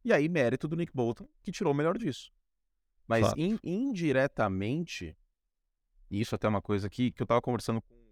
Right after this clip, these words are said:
Speaker 1: com, com o Davis na redação. Teve uma hora que a gente foi jantar ali, e aí a gente conversou sobre isso.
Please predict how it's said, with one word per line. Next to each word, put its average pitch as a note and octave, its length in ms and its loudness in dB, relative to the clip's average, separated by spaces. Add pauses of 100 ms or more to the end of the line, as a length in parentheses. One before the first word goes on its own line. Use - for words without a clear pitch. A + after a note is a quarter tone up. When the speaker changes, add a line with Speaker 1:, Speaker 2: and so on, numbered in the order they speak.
(440)
Speaker 1:
com, G2+ 520 -20 (220)
com G2+ 140 -4
o G2 60 -2
Davis G2+ 340 0
na G#2 80 0
redação. G2 560 0
Teve D2 160 -8
uma F2 80 -2
hora D#2+ 100 0
que - 80 -14
a D#2+ 40 -8
gente D#2+ 140 -8
foi E2 240 -2
jantar E2+ 420 -2
ali, F2+ 260 -2 (1000)
e F#2+ 100 -2
aí F2 100 4
a F2+ 40 2
gente F#2+ 160 -2
conversou G#2 340 -4
sobre A#2+ 240 -2
isso. G2 320 -4